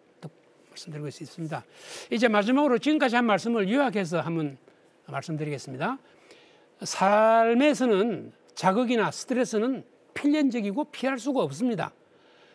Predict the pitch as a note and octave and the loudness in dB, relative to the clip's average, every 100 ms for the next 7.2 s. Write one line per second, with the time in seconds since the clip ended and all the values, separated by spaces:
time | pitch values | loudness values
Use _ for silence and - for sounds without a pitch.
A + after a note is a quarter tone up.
0 | - A#3+ B3 C4+ D#4+ C#4 C#4 D4 - - | -6 -2 2 2 0 0 0 0 -4 -4
1 | D4 A#3+ C4+ B3 D4 - E4 G#3 A3+ G#3+ | -2 -2 -4 -2 -4 -4 -4 -2 -2 0
2 | F3+ D#3 C#4 E4 _ _ _ _ D4+ C#4 | -2 -2 -4 -6 _ _ _ _ -2 0
3 | A#3+ G3+ - D#4 A3+ A#3 F3+ F#3 F#3 D3+ | -2 -4 -2 -2 -2 -4 -4 -4 -4 -4
4 | F3 G#3+ A3 G#3+ F#3+ C4+ C4 A#3 F#3+ C#3 | -4 -6 -4 -4 -2 -2 -2 -4 -4 -4
5 | B2 G2+ - _ _ _ _ _ _ - | -8 -12 -20 _ _ _ _ _ _ -6
6 | - D4 D4+ C#4+ B3 C4 C#4+ D4+ C#4 F3 | 0 0 2 -2 0 2 2 2 2 -2
7 | B2+ | -6